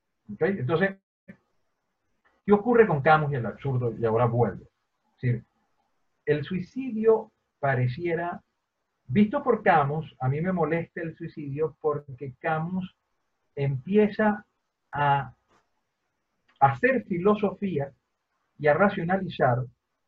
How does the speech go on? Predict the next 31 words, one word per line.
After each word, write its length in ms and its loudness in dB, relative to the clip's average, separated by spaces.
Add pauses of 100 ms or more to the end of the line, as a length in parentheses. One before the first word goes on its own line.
(140)
lo 200 -4
que 80 -6
evidentemente 1040 -6 (280)
es 180 -6 (1160)
un 300 0
proceso 520 -4
fisiológico 1000 -6 (340)
que 80 -4
está 220 0
demostrando 580 -2
una 100 0
enfermedad. 480 -4 (1080)
Es 180 -6
decir, 240 -20 (400)
el 140 2
individuo 520 2
que 140 -2
se 260 0
suicida 480 -2
está 320 2
pasando 520 -2
por 140 -2
un 120 4
proceso 500 -2
de 60 -4
depresión, 520 0 (440)
y 100 -4
un 120 0
proceso 480 0
de 80 2
depresión 600 -4